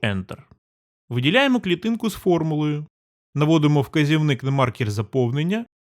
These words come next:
заповнюємо відповідні клітинки таблиці. Потрібно відмітити, що копіювання формули доцільно лише тоді, коли вони містять посилання на клітинки.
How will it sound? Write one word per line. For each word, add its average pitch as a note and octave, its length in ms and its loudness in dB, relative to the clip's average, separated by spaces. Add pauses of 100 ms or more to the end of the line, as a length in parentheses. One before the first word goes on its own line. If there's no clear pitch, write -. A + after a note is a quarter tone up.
(160)
заповнюємо C3+ 800 2
відповідні B2+ 600 -2
клітинки D3 480 -4
таблиці. A2 640 -4 (720)
Потрібно A#3 460 0
відмітити, F3 680 0 (260)
що - 200 -2
копіювання F3 680 2
формули G3+ 640 2
доцільно D#3 560 0
лише C#3 320 2
тоді, C3+ 600 -2
коли D3 260 4
вони C#3 300 2
містять E3 440 0
посилання D3+ 560 0
на D#3+ 100 -2
клітинки. C3+ 720 -2